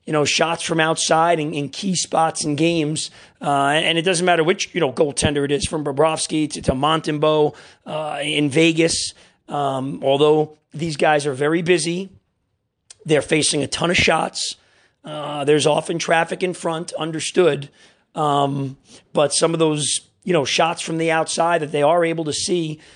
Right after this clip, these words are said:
uh, you gotta get the big saves in the key moments. And, you know, this team has proven it can score.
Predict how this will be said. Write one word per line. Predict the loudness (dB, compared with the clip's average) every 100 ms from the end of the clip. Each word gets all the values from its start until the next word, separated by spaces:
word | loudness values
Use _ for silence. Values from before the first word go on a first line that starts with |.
| _ -2
uh, | 0
you | 0 2
gotta | 2 4
get | 0 -2
the | -4
big | -2
saves | 0 0 0 0
in | -4
the | -6
key | -4 -4
moments. | 0 0 -2 -4 -6 -4
And, | 0 0 0 -2 -6 -12 -20 -20 -20 _
you | 2
know, | 2
this | 2 0
team | -2 -2 0
has | -2
proven | 0 0 2
it | 0
can | -2 -4
score. | 0 2 2 2 -6